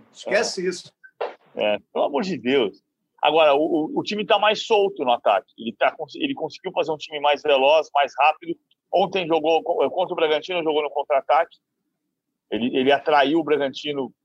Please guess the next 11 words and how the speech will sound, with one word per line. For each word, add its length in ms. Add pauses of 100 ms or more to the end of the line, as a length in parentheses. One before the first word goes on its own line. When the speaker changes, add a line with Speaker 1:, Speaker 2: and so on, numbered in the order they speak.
(240)
Speaker 2:
recuperou 460
a 80
bola 280
com 140
muita 540
força 200
de 80
marcação 460
e 40
colocou 360
velocidade. 720